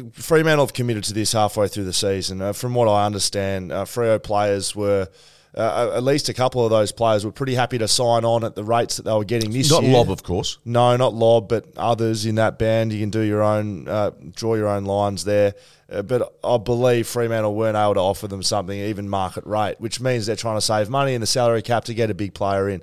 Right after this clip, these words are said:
Speaker 1: So I think they're fully in on that. West Coast interest is real, but West Coast won't land Luke Jackson. Fremantle will, and they're gonna move a bunch of players out to make it happen. It's on the players as well. If, if the players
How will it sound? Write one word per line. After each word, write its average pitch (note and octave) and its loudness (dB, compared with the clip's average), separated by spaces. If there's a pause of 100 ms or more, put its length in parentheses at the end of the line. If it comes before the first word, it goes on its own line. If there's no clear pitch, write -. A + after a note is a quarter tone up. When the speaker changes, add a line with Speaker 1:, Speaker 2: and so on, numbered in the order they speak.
(320)
Speaker 1:
So C3 4 (380)
I C3 4
think C#3+ -2
they're B2 4
fully A#2+ -2
in A2+ -2
on A2+ 0
that. C3+ 2
West D3 4
Coast B2 2
interest A#2 -6
is G2+ -8
real, A2+ 0 (360)
but A#2 0
West B2+ 2
Coast A2 2
won't G#2+ 0 (100)
land G2 -4 (240)
Luke G2 -8
Jackson. G#2 -6 (280)
Fremantle G#2 0
will, G#2+ -4
and A2+ -2 (140)
they're B2 -4
gonna C3 -2
move A#2+ 0
a A2 -2
bunch A#2 0
of - -8
players A2 2
out A2+ 0
to G#2 -8
make G#2+ -2
it F#2 -8
happen. G#2+ -4 (480)
It's - -4
on F#3 2
the A#2 2
players A2+ 2
as F2 -6
well. F#2+ 0 (220)
If, G2+ -8
if C#3+ -4
the C#3+ -4
players C#3+ 2